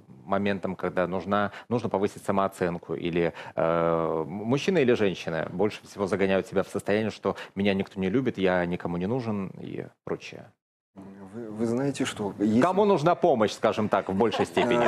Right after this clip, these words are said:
Speaker 2: я не, я не могу сказать, что больше мужчинам или женщинам, наверное, тем людям, у которых есть запрос непосредственно о помощи.
Speaker 1: А, э, в такой ситуации может оказаться каждый?
Speaker 2: Да.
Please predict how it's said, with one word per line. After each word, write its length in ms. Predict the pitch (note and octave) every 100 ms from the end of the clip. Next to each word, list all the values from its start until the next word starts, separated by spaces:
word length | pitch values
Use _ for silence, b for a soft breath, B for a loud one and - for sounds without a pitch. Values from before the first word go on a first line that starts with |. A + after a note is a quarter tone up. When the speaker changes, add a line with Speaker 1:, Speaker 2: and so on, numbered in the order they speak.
| A#2
Speaker 2:
я 100 | D3+
не, 120 | D#3+
я 120 | C3 D3+
не 80 | D#3+
могу 240 | E3+ E3+
сказать, 260 | - C3+ -
что 140 | B2
больше 300 | A2 C#3 -
мужчинам 440 | C3+ A#2+ - D3 A#2+
или 200 | A#2+ A#2+
женщинам, 540 | A2+ C#3 C3 G#2+ G#2+
наверное, 600 | A#2 A#2+ A#2 A#2 A#2 A2 - B
тем 220 | - B2
людям, 220 | A#2+ C3+ C#3
у 40 |
которых 540 | A2+ G#2 A#2+ A#2 -
есть 200 | A2 A#2+
запрос 520 | G#2 G#2+ - D#3+ - - _ _ _ _ _ _ _ -
непосредственно 1000 | G#2+ G2+ G2 A2 A2 - A2 G#2 G2 F2+
о 80 | -
помощи. 480 | C3+ C#3 A2+ - F#2+ - _ _ _ _ _ _ _ - B B
Speaker 1:
А, 460 | A2+ A#2+ A#2+ A#2+ A2+ - -
э, 300 | - G2+ - - - - - _ _ _ _ _ _ _ _ _
в 40 |
такой 260 | B2 - C#3+
ситуации 400 | - B2+ B2 B2
может 240 | B2 -
оказаться 400 | - A#2+ B2+ C3+
каждый? 480 | F#3 G3 C3+ F#2+ - _ _ _ _ _
Speaker 2:
Да. 260 | F#2+ -